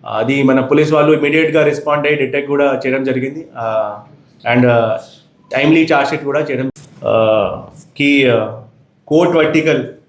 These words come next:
and లోక్ అదాలత్లో చాలా మంచి రిజల్ట్ వచ్చినాయి. So ఈ, ఆ, మన ఇన్వెస్టిగేషన్ తర్వాత మన టెస్ట్ ట్రయల్ అయినప్పుడు వస్తాయి.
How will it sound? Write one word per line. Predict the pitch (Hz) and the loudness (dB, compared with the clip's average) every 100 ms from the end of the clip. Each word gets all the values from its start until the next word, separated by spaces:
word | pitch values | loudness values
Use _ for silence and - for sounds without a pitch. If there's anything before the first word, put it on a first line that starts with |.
| _ _ _ 127 | _ _ _ -4
and | 131 | 0
లోక్ | 139 143 | 2 2
అదాలత్లో | 147 147 147 156 139 135 127 - | 2 2 2 0 0 -2 -4 -4
చాలా | 131 143 | 0 0
మంచి | 139 135 151 | 0 -2 -2
రిజల్ట్ | 143 135 135 127 - - _ _ _ | 0 0 -2 -4 -10 -16 _ _ _
వచ్చినాయి. | 120 131 127 - - - _ _ _ _ - 131 | -10 -2 -2 -2 -12 -20 _ _ _ _ -2 2
So | 131 127 123 117 - - _ _ _ _ _ _ - | 4 6 4 0 -6 -18 _ _ _ _ _ _ -4
ఈ, | 139 143 | 2 4
ఆ, | 139 131 123 120 113 - - _ _ _ _ | 4 4 4 2 -2 -8 -20 _ _ _ _
మన | 131 131 131 117 110 - - | -4 0 2 0 -2 -8 -8
ఇన్వెస్టిగేషన్ | 135 151 156 175 175 170 | 0 2 2 2 2 2
తర్వాత | 160 160 156 | 2 2 2
మన | 170 160 156 151 147 - - _ _ _ _ - - | 2 2 2 2 0 -6 -14 _ _ _ _ -20 -4
టెస్ట్ | 147 - - 175 165 - - | 0 2 2 0 0 -2 -2
ట్రయల్ | 143 156 156 143 | 2 4 2 0
అయినప్పుడు | 139 147 143 147 143 | -4 -2 -2 -2 -2
వస్తాయి. | - - | -4 -10